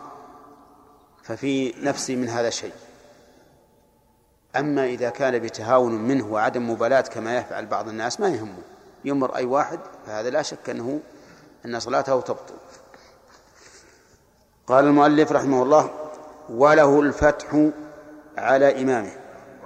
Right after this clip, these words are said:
ها، نعم، وعد الآي، يعني وله عد الآي،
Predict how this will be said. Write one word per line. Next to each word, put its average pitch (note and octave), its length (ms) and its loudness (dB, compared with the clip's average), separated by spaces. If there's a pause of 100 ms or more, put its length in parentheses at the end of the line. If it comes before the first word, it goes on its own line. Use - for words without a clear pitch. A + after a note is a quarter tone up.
(640)
ها، A#2 140 -4 (140)
نعم، A#2+ 240 -4 (220)
وعد C#3+ 420 0
الآي، C3 320 0 (2000)
يعني A#2+ 200 -4
وله C#3 380 2
عد B2+ 300 -4
الآي، B2 500 0